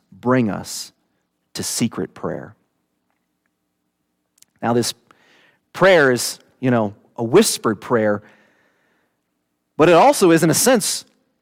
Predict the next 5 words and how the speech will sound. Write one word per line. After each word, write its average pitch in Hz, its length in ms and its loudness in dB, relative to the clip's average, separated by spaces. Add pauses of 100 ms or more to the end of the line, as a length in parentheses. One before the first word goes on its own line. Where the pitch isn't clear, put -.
(160)
loud, 127 760 0 (640)
screaming 254 840 2
loud. 110 580 0 (1080)
Isaiah 151 380 4
uses 175 420 0